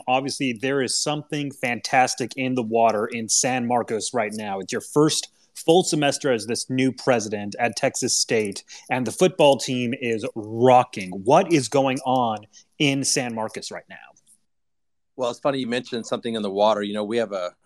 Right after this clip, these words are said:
Speaker 2: a river running right through the middle of our campus, and, uh, there's a tradition, uh, of the students after graduation jumping in the river, and, uh, they've been asking me when I'm gonna jump in the river. And when I had the football team over at my house, um, my wife had encouraged me to wait for a special event, and I told them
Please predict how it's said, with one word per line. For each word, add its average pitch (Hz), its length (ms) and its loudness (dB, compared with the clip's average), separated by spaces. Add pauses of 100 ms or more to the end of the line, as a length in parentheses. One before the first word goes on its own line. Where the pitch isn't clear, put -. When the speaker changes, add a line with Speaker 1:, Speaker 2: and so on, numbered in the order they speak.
Speaker 2:
a 104 100 -6
river 113 340 -2
running 101 240 -6
right 107 160 -6
through 110 120 -8
the 104 40 -4
middle 104 180 -6
of 90 80 -12
our 90 120 -8
campus, 104 640 -10
and, 98 340 -4
uh, 92 260 0
there's 104 220 -4
a 95 60 -12
tradition, 110 640 -2 (160)
uh, 92 460 -2 (160)
of 101 200 -8
the 92 140 -14
students 127 500 0
after 107 220 2
graduation 101 640 2
jumping 95 340 -2
in 110 140 -2
the 101 100 -4
river, 87 400 -6 (160)
and, 90 280 -8
uh, 87 200 -4 (160)
they've 110 160 -2
been 101 80 -4
asking 101 320 -4
me 104 140 -2
when 101 160 -4
I'm 98 120 -6
gonna 95 180 -10
jump - 260 -8
in 92 60 -14
the 87 100 -10
river. 104 380 2
And 87 120 -8 (460)
when 95 120 -6
I 101 120 2
had 127 160 4
the 107 80 -12
football - 360 2
team 110 280 -6
over 101 260 -2
at 98 100 -4
my 85 140 -8
house, 113 560 0
um, 92 380 -8
my 95 180 -6
wife 135 300 0
had 135 80 -6
encouraged 104 360 -4
me 104 100 -4
to 92 80 -6
wait 110 280 -4
for 92 120 -6
a 85 40 -6
special 110 500 -6
event, 98 300 -6
and 87 80 -18
I 87 80 -10
told 160 320 -2
them 92 300 -10